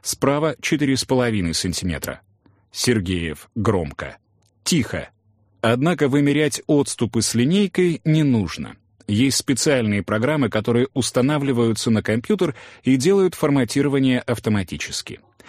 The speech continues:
Теперь о нюансах. Американская запись или американка —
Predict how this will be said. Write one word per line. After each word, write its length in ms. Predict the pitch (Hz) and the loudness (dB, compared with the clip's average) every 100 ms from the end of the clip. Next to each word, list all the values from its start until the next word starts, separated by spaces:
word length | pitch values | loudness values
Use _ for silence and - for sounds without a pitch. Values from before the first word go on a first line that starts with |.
| - - - | -20 -20 0
Теперь 500 | 107 101 143 165 - | 0 2 2 0 0
о 100 | 143 | 2
нюансах. 800 | 139 135 98 76 - 50 - _ _ | 2 2 0 -4 -6 -8 -16 _ _
Американская 880 | - 107 120 117 127 113 - 110 107 | -2 2 2 2 0 0 0 0 0
запись 540 | 98 139 160 95 - - | 2 0 0 -4 -4 0
или 160 | 113 | 2
американка — 720 | 107 104 104 107 185 165 82 | 2 2 0 0 -2 -2 -6